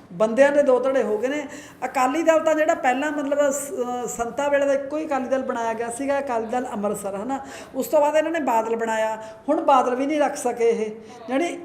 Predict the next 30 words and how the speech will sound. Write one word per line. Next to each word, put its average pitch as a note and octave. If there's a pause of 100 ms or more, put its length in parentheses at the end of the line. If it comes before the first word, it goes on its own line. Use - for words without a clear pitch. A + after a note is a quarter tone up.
ਇੱਕਜੁੱਟਤਾ D#4+
ਨਹੀਂ D#4
ਇਹਨਾਂ C#4+
'ਚ E4
ਰਹਿ C4+
ਸਕਦੀ। D4+
ਜਦੋਂ C#4
ਜਿਹੜਾ D4
ਬੰਦਾ C#4+
ਲਾਲਚ A3+
ਕਰ C4+
ਜਵੇ B3+
ਨਾ, D4 (480)
ਲਾਲਚ C4
ਇਹਨਾਂ D#4+
ਨੂੰ E4+
ਦੋ A#3
ਫਾੜ A#3
ਕਰ G#3+
ਗਿਆ, F#3 (320)
ਲੀਡਰਾਂ B3+
ਨੂੰ C#4+
ਦੋ C4+
ਫਾੜ C4+
ਕਰ B3
ਗਿਆ। C4
ਅਕਾਲੀ C4
ਦਲ C4
ਤਾਂ C4
ਵਿਚਾਰਾ A#3